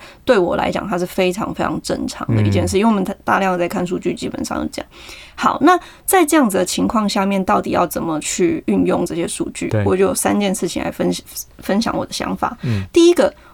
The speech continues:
Speaker 1: 我一直都觉得数据不是用来交易的。所谓数据不是用来交易，就是数据它其实很多人会觉得，哦，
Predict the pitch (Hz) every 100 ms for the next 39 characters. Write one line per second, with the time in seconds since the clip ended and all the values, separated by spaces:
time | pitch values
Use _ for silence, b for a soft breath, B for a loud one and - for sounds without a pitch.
0 | b 208 320 349 170 196 196 170 170 170
1 | - 202 214 190 185 175 196 - - -
2 | - - 180 - - - - - - -
3 | 220 320 - 311 294 220 196 226 202 185
4 | 196 185 196 185 202 185 - B B B
5 | B - - 330 311 262 240 233 196 180
6 | 180 175 - _ _ - 190 233 226 226
7 | 196 196 - 262